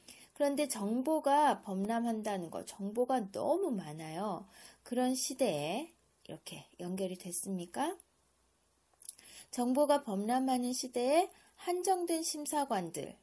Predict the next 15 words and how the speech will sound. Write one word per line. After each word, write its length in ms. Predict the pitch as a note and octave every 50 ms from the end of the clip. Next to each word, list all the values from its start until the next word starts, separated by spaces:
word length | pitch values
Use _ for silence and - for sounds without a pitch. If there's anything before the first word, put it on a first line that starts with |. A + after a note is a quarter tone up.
| _ _
네, 340 | - A3 F3+ F3 E3 D3+ - - - - _ -
특허 340 | - F4 E4+ - - F4 E4+
심사하는 640 | E4+ F4 F4 F4 F4 F4 F#4 E4+ D#4+ D4+ C#4 C#4 C#4
심사관들이 920 | C#4+ - D#4+ D4+ D4+ E4 D4+ C#4+ C#4 C4 A#3+ A3+ G#3 F#3+ F#3+ A3+ C4 A#3+ F#3
몇 160 | D#3+ D#3+ D3 E3
명 260 | F#3 G3+ A3+ G3 E3+
안 200 | - D3+ D3+ D#3+
된다는 500 | F3 G3+ G3 F#3+ F#3 E3+ D#3 D#3 D#3 D#3
얘기죠. 540 | D3+ D3+ - - E3 - F#3 F#3+ F#3 D#3+ F3 - - - - - _ -
정해져 500 | - - G3+ G3+ A3+ C#4 C#4 A#3+ B3 G3
있다는 500 | D3+ C#3+ - - E3 E3 D#3+ D#3 D3+ D3
거예요. 500 | - C#3+ C#3+ C#3 C3+ C#3+ D#3+ D#3+ D3+ E3 - - - - - _ _
그래서 560 | - B3+ C4+ C#4 C4+ - - B3+ A#3+ G3+ - -
그 240 | - A3+ A3+ B3+
사람들만으로 1500 | C4 C#4 D4 D4+ D#4 D#4+ D4+ D4+ D4 D#4 D4+ D4 B3 F#3+ D3 D3 D#3 D#3+ E3 E3 D#3+ D#3+ F#3+ A#3 B3 G3+ E3 - -